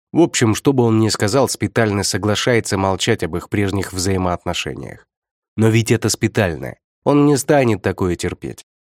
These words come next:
С каждым днем он все больше ненавидит Денглера. И в конце концов Спитальный следует за Денглером в Бангкок и там убивает его.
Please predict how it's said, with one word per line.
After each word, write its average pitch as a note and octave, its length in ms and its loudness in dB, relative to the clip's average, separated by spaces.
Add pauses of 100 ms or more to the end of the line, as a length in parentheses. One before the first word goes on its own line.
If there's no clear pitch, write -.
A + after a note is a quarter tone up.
С - 100 -4
каждым G2+ 420 2
днем A#2 240 2
он G#2 120 0
все - 160 -2
больше A#2 440 2
ненавидит G2 580 0
Денглера. E2 640 -4 (300)
И G#2 100 2
в - 80 -6
конце C3 360 2
концов C#3 440 0
Спитальный A2+ 600 0
следует G#2+ 460 0
за F#2+ 140 0
Денглером G#2 640 0
в F#2+ 60 -6
Бангкок G2+ 600 -2 (280)
и F3+ 80 0
там E3 240 4
убивает F#2+ 520 0
его. C2+ 360 -10